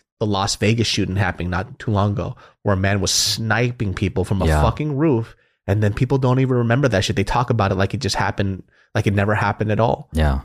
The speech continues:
Speaker 1: Like, are we getting desensitized to these, like, acts of violence? Are we getting desensitized to all this terrible shit that's happening now? Like,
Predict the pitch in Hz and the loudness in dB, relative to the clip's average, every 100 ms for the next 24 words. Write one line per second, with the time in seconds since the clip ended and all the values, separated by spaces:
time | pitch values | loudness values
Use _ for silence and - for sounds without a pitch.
0 | - 107 104 - - - 117 127 175 165 | -2 -2 -2 -6 -16 -2 2 2 2 2
1 | 135 113 - 92 104 107 117 117 98 104 | 2 0 2 2 0 0 0 0 0 0
2 | 95 - 92 98 110 95 90 98 131 98 | 0 0 -2 0 0 2 0 2 0 0
3 | 107 107 104 95 - 92 107 110 117 92 | 0 0 0 0 0 0 0 0 2 2
4 | 87 101 - - _ - 107 113 117 - | 2 0 0 -6 _ -6 0 0 0 -4
5 | 110 104 - 90 101 127 143 202 196 107 | -4 -4 -6 -4 0 0 0 -2 0 -2